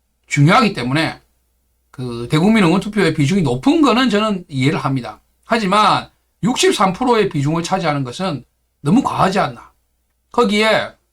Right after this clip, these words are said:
이 투표의 방식이 그 또 들쭉날쭉이면서 마음에 안 드는 게, 여기 한번 보십시오, 여러분. 아까 말씀드렸다시피 팔 주간 응원 투표한 거는 여기 뭐 별 표도 안 납니다, 여러분들.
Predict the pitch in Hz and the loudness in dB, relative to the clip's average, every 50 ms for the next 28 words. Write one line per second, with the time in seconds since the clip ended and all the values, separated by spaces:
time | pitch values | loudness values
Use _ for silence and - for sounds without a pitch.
0 | _ _ _ _ _ _ _ _ _ _ _ _ _ _ _ - 214 196 - 285 | _ _ _ _ _ _ _ _ _ _ _ _ _ _ _ -8 -6 -4 -2 -2
1 | 285 - 247 214 214 220 214 - 190 254 294 - 220 190 175 214 214 202 147 - | -2 0 0 0 0 -2 -2 0 0 2 2 0 -2 -2 -2 -2 -2 -2 -4 -6
2 | - _ _ _ _ _ _ _ _ _ _ _ _ _ _ - 147 147 139 131 | -10 _ _ _ _ _ _ _ _ _ _ _ _ _ _ -10 -8 -6 -6 -6
3 | 123 120 120 117 - - 165 156 151 - - - - 151 139 208 208 202 196 202 | -8 -10 -14 -14 -10 -6 -6 -4 -6 -6 -8 -6 -4 -4 -2 0 2 2 2 2
4 | 196 185 - 240 202 196 170 156 143 139 139 131 127 143 165 170 143 123 123 120 | 0 -2 -4 -4 -2 -2 0 0 -2 -2 -2 0 0 0 0 0 -2 -4 -4 -8
5 | 120 120 127 139 151 151 135 113 - - _ _ _ _ _ _ _ _ _ _ | -8 -8 -6 -4 -4 -4 -4 -6 -8 -12 _ _ _ _ _ _ _ _ _ _
6 | _ _ _ _ _ - 208 220 226 208 185 170 156 139 156 160 151 - 131 120 | _ _ _ _ _ -4 -2 0 2 2 2 2 2 2 0 -2 -2 -4 -8 -10
7 | 117 107 107 - _ _ _ _ _ _ _ _ _ _ _ _ _ - 180 180 | -10 -12 -14 -20 _ _ _ _ _ _ _ _ _ _ _ _ _ -4 0 2
8 | 240 240 233 220 165 208 220 208 220 208 202 160 - - 165 - 190 180 160 143 | 2 4 4 2 2 0 0 0 0 0 0 -2 -4 -4 -4 -2 -2 0 -2 -2
9 | - - _ _ _ _ _ _ _ - 269 302 285 311 - 311 294 - 175 165 | -4 -8 _ _ _ _ _ _ _ -2 0 0 0 0 0 0 2 4 4 4
10 | 165 165 165 131 139 147 180 220 208 - 240 240 - 185 175 185 190 160 143 147 | 4 2 2 0 0 -2 -2 -2 -2 -2 -4 -2 -2 -2 -2 -2 -4 -4 -2 -2
11 | 175 185 170 139 120 123 139 _ _ _ _ _ _ _ _ _ _ _ - 220 | -2 -2 -2 -2 -6 -8 -14 _ _ _ _ _ _ _ _ _ _ _ -4 -2
12 | 233 226 220 - - 233 240 240 - - 302 311 311 226 170 175 190 226 247 233 | 0 0 0 2 2 0 -2 -2 -2 -4 0 2 2 2 2 0 0 -2 -2 -4
13 | 147 135 131 120 117 113 - | -4 -6 -8 -10 -12 -18 -20